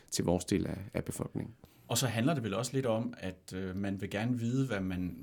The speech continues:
Speaker 2: på trods af skiftende regeringer, så vil man vil gerne vide, hvad man også har om fem år, ikke?
Speaker 1: Præcis.
Speaker 2: Og det er jo det, der, øh, sådan føler jeg lidt,
Speaker 1: Mm.
Speaker 2: er problemet. Det er lidt, hvordan vindene
Speaker 1: Ja.
Speaker 2: blæser,
Speaker 1: Ja.
Speaker 2: at, øh, om man er købt eller solgt.
Speaker 1: Præcis.
Speaker 2: Øh.
Speaker 1: Og, og, og sådan har vi det jo også.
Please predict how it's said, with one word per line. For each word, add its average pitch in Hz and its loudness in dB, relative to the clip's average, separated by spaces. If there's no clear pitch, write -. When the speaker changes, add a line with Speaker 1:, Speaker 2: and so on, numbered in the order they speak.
Speaker 2:
på - -10
trods 131 -2
af 127 -4
skiftende 135 -4
regeringer, 107 -4
så 113 -8
vil 123 -4
man 101 -2
vil 101 -4
gerne 113 0
vide, 135 4
hvad 113 2
man 98 2
også 120 0
har 117 -2
om 104 -2
fem - -2
år, 98 -6
ikke? 131 -2
Speaker 1:
Præcis. 92 4
Speaker 2:
Og 117 0
det 123 -4
er - -2
jo 120 -2
det, 131 2
der, 131 4
øh, 87 -10
sådan 120 -4
føler 113 0
jeg 110 2
lidt, 123 -2
Speaker 1:
Mm. 113 10
Speaker 2:
er 113 2
problemet. 135 4
Det 120 -2
er 113 0
lidt, 135 -2
hvordan 123 2
vindene 131 8
Speaker 1:
Ja. 127 6
Speaker 2:
blæser, 120 4
Speaker 1:
Ja. - 6
Speaker 2:
at, - -8
øh, 110 -2
om 117 4
man 117 6
er 117 2
købt 135 -4
eller 117 -4
solgt. - -4
Speaker 1:
Præcis. - 4
Speaker 2:
Øh. 117 -2
Speaker 1:
Og, 107 12
og, 98 8
og - 0
sådan 127 12
har 131 12
vi 110 10
det 117 12
jo 85 8
også. 85 4